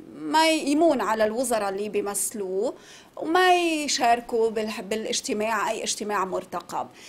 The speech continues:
يعني أي قرار بتاخده حكومة، آه، مجتمعة بغياب وزير واحد بيطلع إنه، آه، لا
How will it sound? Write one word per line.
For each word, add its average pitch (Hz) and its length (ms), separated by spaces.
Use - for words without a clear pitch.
يعني 247 400
أي 349 120
قرار 214 640
بتاخده 233 520
حكومة، 240 960
آه، 202 180
مجتمعة 220 640
بغياب 226 560
وزير 220 500
واحد 220 800
بيطلع 240 720
إنه، 226 380
آه، 202 760
لا 226 340